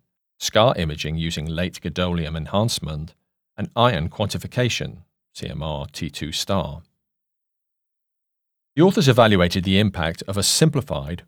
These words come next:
rapid cardiovascular C M R protocol embedded in care and supported by a partner education program on the management of cardiomyopathy in low and middle income countries, or L M I Cs.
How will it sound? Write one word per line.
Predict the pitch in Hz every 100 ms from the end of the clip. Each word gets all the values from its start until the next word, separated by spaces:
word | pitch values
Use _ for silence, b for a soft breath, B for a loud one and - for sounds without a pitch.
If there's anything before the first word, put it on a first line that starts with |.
| -
rapid | 101 113 160 -
cardiovascular | - 92 95 87 76 - 85 87
C | - 98
M | 92 85
R | 76
protocol | - 104 104 - 62 - _ _ _ 82
embedded | 80 82 80 78
in | 76
care | - 110 85 90 - _ _ _ -
and |
supported | - 147 143 170 160 71 71 -
by | 92
a | 90
partner | - 131 143 135 92
education | 87 - 90 - 90
program | - 123 120 78 80 87 b b -
on |
the | 107
management | 113 113 85 - 82 -
of | - -
cardiomyopathy | 101 90 82 82 107 127 87 - 80 -
in | 87 82 87
low | 90 85 87 -
and | 80 78
middle | 87 87
income | 71 80 - 82
countries, | - 110 - - - - - -
or | 82 - - _ 82
L | 80
M | 78 76
I | 69 73
Cs. | - 110 110 76 69 69 -